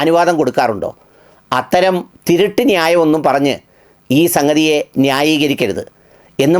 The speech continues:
മാത്രമല്ല, ഇത് ഞാൻ കഴിഞ്ഞ വീഡിയോയിൽ പറഞ്ഞതുപോലെ എന്തോ മുസ്ലിയാർ വൈദ്യമാണെന്നുള്ള രീതിയിൽ മുറിപ്പാൻറ്റും ചുട്ടിത്തൊപ്പിയുമൊക്കെ ഇട്ടുകൊണ്ട് ഇതിൻ്റെ ചികിത്സക്കാരായി ഇറങ്ങി നടന്ന് വിലസുമ്പോൾ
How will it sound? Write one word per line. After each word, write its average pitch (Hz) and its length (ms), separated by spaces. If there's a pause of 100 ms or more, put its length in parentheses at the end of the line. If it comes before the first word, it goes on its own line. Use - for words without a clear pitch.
മാത്രമല്ല, 185 460 (580)
ഇത് 147 220
ഞാൻ 170 120 (100)
കഴിഞ്ഞ 180 300
വീഡിയോയിൽ 185 420
പറഞ്ഞതുപോലെ 175 580
എന്തോ 175 140 (100)
മുസ്ലിയാർ 196 460
വൈദ്യമാണെന്നുള്ള 180 680 (100)
രീതിയിൽ 160 340 (580)
മുറിപ്പാൻറ്റും 190 600 (380)
ചുട്ടിത്തൊപ്പിയുമൊക്കെ 190 920
ഇട്ടുകൊണ്ട് 165 360 (520)
ഇതിൻ്റെ 175 360
ചികിത്സക്കാരായി 185 800
ഇറങ്ങി 175 240
നടന്ന് 175 280
വിലസുമ്പോൾ 156 460